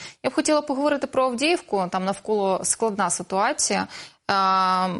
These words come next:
росіяни вихваляються, я зараз процитую, як вони там проникли в тил позиції З С У на півдні Авдіївки через каналізацію.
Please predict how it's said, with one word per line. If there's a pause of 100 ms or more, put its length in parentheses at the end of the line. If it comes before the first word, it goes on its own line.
(360)
росіяни
вихваляються,
я
зараз
процитую,
як
вони
там
проникли
в
тил
позиції
З
С
У
на
півдні
Авдіївки
через
каналізацію.